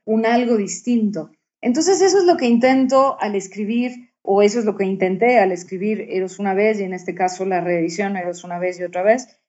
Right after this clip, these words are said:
eh, cómo decir las mismas cosas desde, em, una perspectiva que aportara algo distinto. Y este poema al que haces alusión, que se llama Escena del Crimen,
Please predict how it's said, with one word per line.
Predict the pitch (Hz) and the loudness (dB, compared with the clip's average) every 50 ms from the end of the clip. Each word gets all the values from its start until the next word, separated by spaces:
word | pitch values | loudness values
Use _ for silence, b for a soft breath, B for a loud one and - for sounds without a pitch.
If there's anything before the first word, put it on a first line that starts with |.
| _ _ _ | _ _ _
eh, | - 202 196 196 190 190 - - | 2 4 6 6 4 2 0 -2
cómo | - 277 269 320 339 | 0 2 6 6 6
decir | 302 254 247 - - 285 285 285 269 | 6 4 2 0 -4 -6 -6 -6 -4
las | 254 226 214 208 202 214 | -2 -2 -2 -2 -2 -4
mismas | 247 262 254 262 254 233 240 - | -6 -4 -4 -4 -4 -6 -6 -8
cosas | - 269 269 247 - 220 190 190 190 - - - _ _ _ _ _ _ _ _ _ _ _ _ _ _ - 175 | -10 -10 -10 -10 -8 -8 -8 -8 -10 -12 -20 -20 _ _ _ _ _ _ _ _ _ _ _ _ _ _ -8 -2
desde, | 170 214 202 196 190 175 214 214 220 226 233 233 - - 202 196 | 0 0 0 0 0 0 2 2 2 2 0 -2 -4 -4 -4 -2
em, | 185 185 - | -4 -6 -4
una | 196 214 226 226 233 | 0 0 0 2 2
perspectiva | 233 208 - - 202 190 - - - - 226 220 220 220 220 220 | 0 -2 -2 -2 -6 -6 -6 -8 -8 -6 -2 2 4 4 4 4
que | 220 196 | 0 -4
aportara | 170 196 196 196 - 214 208 208 202 | -4 -4 -4 -2 -2 -2 0 0 0
algo | 208 202 202 202 | 0 -2 -2 -2
distinto. | 185 180 175 175 - - 202 196 190 180 170 165 160 | -4 -4 -6 -8 -6 -4 -2 -2 -2 -2 -2 -2 -2
Y | 156 190 220 262 | 0 0 0 0
este | 254 - 320 | 0 0 -2
poema | - 302 285 254 254 247 | 0 0 0 2 2 2
al | 233 | 2
que | 233 233 | 2 0
haces | 220 233 233 233 | -2 -2 -2 -2
alusión, | 220 196 190 190 - 226 233 226 | -2 -2 -2 0 0 0 0 0
que | 202 | 0
se | 185 196 | -2 -2
llama | 185 196 196 | -2 -2 -2
Escena | 190 - 214 202 196 196 | -2 -2 0 0 0 2
del | 185 170 170 175 | 0 0 -2 -2
Crimen, | - 220 240 233 208 185 190 208 | 0 2 4 4 4 2 0 -2